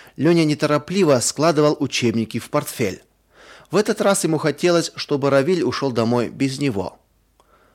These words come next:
«Пойдём», позвал Равиль, на ходу застёгивая куртку. «Сейчас», не глядя на него, рассеянно ответил Лёня и подумал: «Пусть сначала он уйдёт,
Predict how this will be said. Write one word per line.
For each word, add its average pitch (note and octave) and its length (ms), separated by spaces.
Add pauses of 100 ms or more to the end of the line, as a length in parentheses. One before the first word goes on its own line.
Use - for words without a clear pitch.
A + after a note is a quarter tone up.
(220)
«Пойдём», C#3+ 380 (120)
позвал G2+ 320
Равиль, A2+ 340
на G#2 120
ходу A2+ 260
застёгивая G#2+ 640
куртку. - 440 (800)
«Сейчас», E3 580 (260)
не A2+ 140
глядя A2 300
на G2+ 120
него, B2 420 (300)
рассеянно C3+ 580
ответил A#2+ 340
Лёня A#2 400
и C3 80
подумал: G#2 560 (640)
«Пусть C#3+ 160
сначала A2+ 400
он G#2 220
уйдёт, A#2+ 360